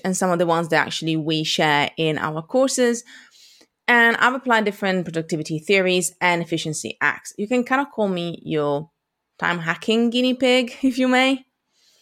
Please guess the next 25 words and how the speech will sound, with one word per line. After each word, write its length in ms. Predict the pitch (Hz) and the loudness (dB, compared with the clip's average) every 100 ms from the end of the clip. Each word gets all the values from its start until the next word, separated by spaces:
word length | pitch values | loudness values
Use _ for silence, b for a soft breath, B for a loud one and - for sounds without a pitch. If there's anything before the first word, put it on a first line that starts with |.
| _ | _
And 480 | 262 269 254 247 - | 2 4 4 2 -2
something 320 | - 302 349 | -4 -4 -2
you 80 | 359 | 0
may 180 | 262 240 | 2 2
not 160 | 220 | 2
know, 500 | 196 220 180 165 165 - | 0 2 2 0 -4 -4
dear 120 | 170 | 0
listener, 460 | 165 170 - 139 135 | 0 0 0 -2 0
even 240 | 185 185 226 | -2 -2 0
the 80 | 220 | 0
most 520 | 196 180 175 - - _ - | 0 -2 -4 -10 -18 _ -6
loyal 320 | - 165 131 | 0 2 2
ones, 320 | 92 160 - B B B B | -2 -6 -10 B B B B
is 100 | 214 | -2
that 200 | 208 214 | 2 2
a 40 | 220 | 0
few 200 | - 226 | -2 0
years 360 | 233 214 202 | 2 2 0
back, 420 | - 151 180 214 - | 0 2 2 0 -10
we 160 | 160 180 | -4 -2
actually 380 | 190 - 208 | -2 -2 0
ran 260 | 190 170 170 | 2 2 0
a 40 | 165 | -2
social 320 | 170 160 165 | -4 -4 -2
media 320 | 156 147 - | 0 0 -2